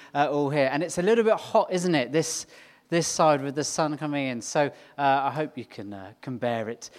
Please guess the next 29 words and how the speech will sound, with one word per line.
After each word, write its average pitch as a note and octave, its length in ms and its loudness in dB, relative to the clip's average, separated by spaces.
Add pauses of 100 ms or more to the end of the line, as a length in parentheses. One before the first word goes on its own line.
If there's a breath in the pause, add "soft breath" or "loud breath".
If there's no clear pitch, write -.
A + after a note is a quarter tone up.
(140 loud breath)
as C3 120 -2
it D#3 80 0
were. C#3 280 6
And F3 200 4
so G3 220 6
Esther G#3 320 4
was F3+ 80 0
saying F3+ 160 4
we E3+ 80 4
have E3 140 6
moved F#3 400 2
to E3 260 2
Dudley, E3+ 540 6
the F#3 100 -4
promised F3 420 -2
land. E3+ 380 2 (380 loud breath)
And, F3 340 8
uh, F3 220 12
it F#3+ 120 4
was F3 140 2
a F#3 100 8
wonderful G3 440 4
thing G#3 260 2
on G3+ 80 2
the G3 80 2
day G3 220 6
we F3+ 140 4
moved. F#3+ 420 2
The, F3+ 240 2